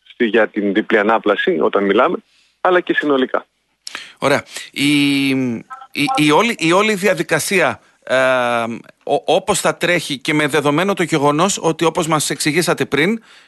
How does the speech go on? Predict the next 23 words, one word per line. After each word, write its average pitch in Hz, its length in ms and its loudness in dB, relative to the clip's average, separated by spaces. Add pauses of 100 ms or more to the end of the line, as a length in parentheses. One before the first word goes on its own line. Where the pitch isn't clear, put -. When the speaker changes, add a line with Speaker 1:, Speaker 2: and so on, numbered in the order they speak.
(140)
Speaker 2:
και 196 120 -2
αυτό - 300 0
είναι 202 100 0
ανακουφιστικό, 160 580 0
μπορώ 170 200 2
να 151 100 2
πω, 160 260 0
μέσα 165 260 -2
σε 165 80 -2
ένα 170 140 0
τέτοιο 170 240 -2
διεθνές 139 560 0 (720)
παγκόσμιο, 147 760 2
ε, 127 180 2
περιβάλλον, 139 640 0
ε, 123 240 0
είναι, 139 540 2 (320)
ε, 120 340 0 (720)
με 131 160 2
την 123 520 2
χρηματοδότησή 135 720 2
της, 135 380 -4
ε, 113 500 2